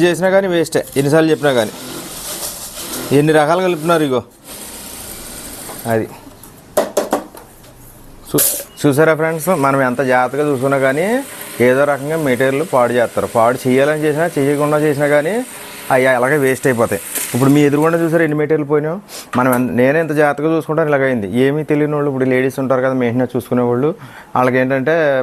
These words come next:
పలానా మెటీరియల్ అని స్టాక్ పెడతారు కదా, అక్కడ తీసుకుని వాళ్ళు ఇష్టసరంగా చేస్తారన్నమాట. కొంచెం జాగ్రత్తగా కేర్ఫుల్గా చూసుకోవాలి. ఓకేనా? వీడియో నచ్చితే లైక్ చేయండి, అలాగే కామెంట్ చేయండి, నా ఛానల్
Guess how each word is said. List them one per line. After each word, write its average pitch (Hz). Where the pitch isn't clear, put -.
పలానా 135
మెటీరియల్ 139
అని 147
స్టాక్ 123
పెడతారు 131
కదా, 170
అక్కడ 123
తీసుకుని 131
వాళ్ళు 131
ఇష్టసరంగా 117
చేస్తారన్నమాట. 95
కొంచెం 131
జాగ్రత్తగా 120
కేర్ఫుల్గా 127
చూసుకోవాలి. 107
ఓకేనా? 131
వీడియో 131
నచ్చితే 135
లైక్ 120
చేయండి, 139
అలాగే 113
కామెంట్ 120
చేయండి, 120
నా 123
ఛానల్ 101